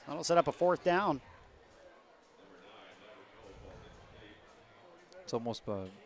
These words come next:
Speaker 2: backwards pass.
Speaker 1: Had it,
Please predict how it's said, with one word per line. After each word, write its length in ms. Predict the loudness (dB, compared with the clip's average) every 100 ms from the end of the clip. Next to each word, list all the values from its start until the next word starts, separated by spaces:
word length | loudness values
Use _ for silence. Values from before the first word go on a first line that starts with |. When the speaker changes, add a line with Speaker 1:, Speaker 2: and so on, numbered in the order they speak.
| -20 -10 2
Speaker 2:
backwards 400 | 2 2 -4 -2
pass. 600 | 2 4 4 2 -4 -8 -12 -20 -20 -20 -20 -20 -20 -20 -20 -20 -20 -20 -20 -20 -20 -20 -20 -20 -20 -20 -20 -20 -20 -20 -20 -20 -20 -20 -20 -18 -18 0
Speaker 1:
Had 220 | 4
it, 80 | 4